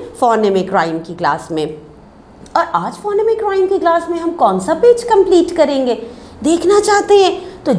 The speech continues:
जल्दी से book open कर लीजिए और page number फ़ोर्टी टू निकाल लीजिए।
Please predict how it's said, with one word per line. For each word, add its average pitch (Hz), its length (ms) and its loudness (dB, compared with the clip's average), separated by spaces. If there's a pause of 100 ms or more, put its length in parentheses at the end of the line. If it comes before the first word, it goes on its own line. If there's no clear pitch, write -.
जल्दी 190 340 4
से 392 160 2
book 349 220 2
open 349 340 4
कर 330 160 2
लीजिए 302 540 4 (380)
और 180 120 2 (180)
page 285 400 2
number 196 440 2 (140)
फ़ोर्टी 240 340 -4 (100)
टू 220 160 -4
निकाल 151 460 -2
लीजिए। - 340 -12